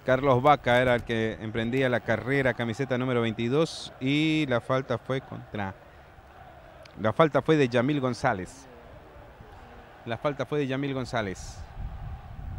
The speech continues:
Y aquí se viene el tiro libre, atención, busca Oriente el segundo tanto, estamos en el minuto veinte de la etapa complementaria.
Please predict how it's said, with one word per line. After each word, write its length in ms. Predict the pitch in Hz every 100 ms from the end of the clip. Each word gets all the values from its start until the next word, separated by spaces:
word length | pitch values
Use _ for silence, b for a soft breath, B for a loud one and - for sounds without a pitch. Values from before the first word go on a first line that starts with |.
| - - - - - - -
Y 80 | -
aquí 160 | 165 202
se 140 | 190
viene 120 | 220
el 80 | 196
tiro 160 | 214 202
libre, 220 | 214 202
atención, 460 | 196 196 220 220
busca 240 | 196 226 208
Oriente 240 | 208 208
el 80 | 196
segundo 320 | 190 196 220
tanto, 280 | 202 220 196
estamos 360 | 185 220 208 196
en 80 |
el 80 | 190
minuto 320 | 185 214 202
veinte 320 | 190 220 202 185
de 80 |
la 60 | 185
etapa 280 | 180 214 202
complementaria. 840 | 180 175 180 170 214 190 170 117